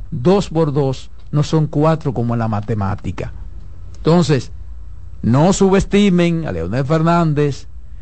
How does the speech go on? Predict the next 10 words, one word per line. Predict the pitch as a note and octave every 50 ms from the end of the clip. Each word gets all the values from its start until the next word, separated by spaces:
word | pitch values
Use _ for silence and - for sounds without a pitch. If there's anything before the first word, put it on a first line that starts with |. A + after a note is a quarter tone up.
| - - -
no | - F2+ A2+
se | - D#3+ D#3+ D#3+
crean | - F3+ F#3 F#3 F3+ F3 D#3+ D3+ C3+ C#3 F3 - - - - - - - - - - - - - - - - - - - - -
que | - A2+
las | A2 A2+ -
cosas | - - D3+ D3 E3 D3+ -
son | D#3+ D#3 D#3+
estáticas | D#3 - - - D3 D3+ D3 - - B2 G2+ - A#2 A2+
en | A2+ G#2
política. | - G#2+ G#2 A2 A#2 A2+ G2+ - A2 - - - -